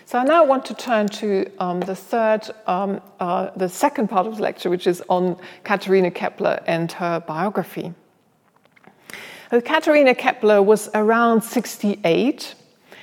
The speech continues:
when she was accused in the southwest German town of Leonberg in sixteen fifteen.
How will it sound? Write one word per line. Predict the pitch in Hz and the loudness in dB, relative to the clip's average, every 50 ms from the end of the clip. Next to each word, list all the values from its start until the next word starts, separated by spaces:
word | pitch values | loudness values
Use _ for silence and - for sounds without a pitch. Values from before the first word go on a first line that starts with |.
| - - _ | -20 -2 _
when | 196 214 208 208 | 6 8 8 8
she | 202 - - 233 233 | 4 2 2 2 4
was | 233 208 220 214 208 214 | 6 6 6 6 6 2
accused | - - 196 - - 214 208 208 190 202 - - | -4 -4 -4 -2 -2 0 0 0 0 -2 -6 0
in | - 233 233 240 240 | 4 6 6 8 8
the | 233 233 202 | 8 6 4
southwest | 220 - - 202 185 180 190 185 185 - 190 196 185 185 - - | 4 -2 -2 0 0 0 0 -2 -4 -2 -2 -2 -2 -2 -8 -8
German | - 190 175 165 165 165 175 190 185 185 180 180 175 - - - - | -2 -2 0 0 0 0 0 0 0 0 0 0 -2 -4 -8 -16 -12
town | - - 196 175 165 - 165 170 - | -12 -8 -6 -4 -4 -4 -4 -4 0
of | - 190 185 - | 0 -2 -2 0
Leonberg | - 180 185 180 175 170 160 156 151 - - - - - - - - - | -2 2 4 4 4 4 2 -2 -4 -6 -6 -6 -6 -10 -12 -12 -8 -8
in | - - 175 | -8 -8 -8
sixteen | - - - 214 - - - - - 180 165 160 156 | -4 -4 -4 -4 -4 -6 -12 -8 -6 -4 -4 -4 -6
fifteen. | - - 165 156 - - - 165 160 156 - - 226 180 | -8 -10 -12 -14 -12 -16 -14 -12 -10 -10 -10 -10 -12 -14